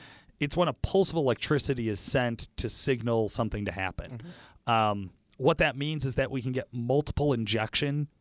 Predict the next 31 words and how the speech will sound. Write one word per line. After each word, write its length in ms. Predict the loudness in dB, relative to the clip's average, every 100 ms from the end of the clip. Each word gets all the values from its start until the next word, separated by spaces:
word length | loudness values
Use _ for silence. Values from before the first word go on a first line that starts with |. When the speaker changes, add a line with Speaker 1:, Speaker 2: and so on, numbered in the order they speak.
| -2
Speaker 1:
events, 720 | -2 0 0 2 0 -2 -8 -12 _ _ _ _ _
multiple 460 | 2 4 4 4 4
Speaker 2:
Quicker. 80 |
Speaker 1:
injection 420 | 4 2 2 0 0
cycles 460 | 2 2 2 -2 0
during 400 | 2 2 0 0
one 240 | 0 0
combustion 520 | -2 0 0 0 -4
event. 320 | 0 0 0 -8 -20 -20 -14 -2
So 120 | 0
we 80 | 0
can 140 | 0
do 120 | 0
a 60 | 0
pre, 440 | 0 2 4 4 0
a 100 | -2
during, 420 | -2 0 -2 -4
and 140 | -4 -2
a 40 |
post 560 | 0 2 2 2 -2 -8 -18 -20 _ _ -2
much, 360 | 2 2 2
much 180 | -2 -2
faster 340 | 0 0 -2
than 120 | -4 -2
we've 160 | -4 -4
ever 320 | -2 0 0 0
been 160 | 0
able 220 | 0 -2
to 80 | -2
do 140 | -2 -2
before, 400 | 0 4 4